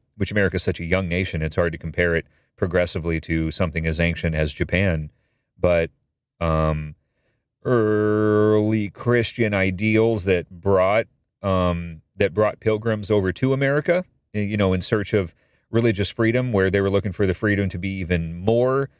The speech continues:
strict religiously than they were in, in England, um, which I think is maybe a misconception for a lot of people, thinking that people were looking to come to America because they were being told they're, uh,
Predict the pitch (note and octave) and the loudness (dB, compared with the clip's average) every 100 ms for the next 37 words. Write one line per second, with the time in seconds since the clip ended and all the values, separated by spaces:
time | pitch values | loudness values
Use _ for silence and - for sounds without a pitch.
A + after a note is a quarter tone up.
0 | _ _ - - B2+ C#3 - C3+ C3+ C#3 | _ _ -20 -8 -2 -2 -2 -4 0 0
1 | C#3 - C#3+ C#3 A2+ G#2+ G#2 G2+ A2 G#2+ | -2 -2 -2 0 0 2 0 2 2 0
2 | G#2 G#2+ G#2 G2+ F#2 A2 G#2+ E2 A2+ B2 | 0 0 -2 -4 -4 -2 -2 0 0 0
3 | C3 D#3 _ _ _ _ _ _ _ _ | 0 -4 _ _ _ _ _ _ _ _
4 | _ G#2+ F#2+ F#2 F2+ - A#2 C3+ A#2+ C#3 | _ 0 2 2 -2 -2 -2 0 -2 0
5 | A2 - - _ _ - C3 A#2 A#2+ - | -2 -2 -14 _ _ -2 0 0 -2 -2
6 | G#2+ A2 G#2+ A#2 G2+ A2+ G#2 G#2 A2 G#2+ | -2 0 0 -4 -2 2 2 0 -2 -2
7 | G#2+ G#2+ G2 G2 F#2 F#2 G2+ G#2 F#2 F2 | -2 0 -4 -2 -4 -4 -2 0 2 2
8 | F#2+ F#2 F2+ E2+ - G2 F#2 - F#2+ F2 | 0 -2 -4 -4 -2 -2 -2 -4 0 2
9 | F2+ F2+ F2 F#2 E2+ - _ _ G#2+ - | 2 2 2 2 0 -4 _ _ -6 0
10 | G2+ F2+ F2+ F#2+ F2+ F#2 E2+ F#2 F2 E2 | 0 0 -2 -2 0 -2 -2 -2 -4 0
11 | F#2+ F2 E2 F2 F2 E2 D#2+ - _ _ | 2 2 0 0 2 2 0 -4 _ _
12 | _ _ _ F2+ E2 D#2+ D#2 D2+ | _ _ _ -2 0 0 0 -2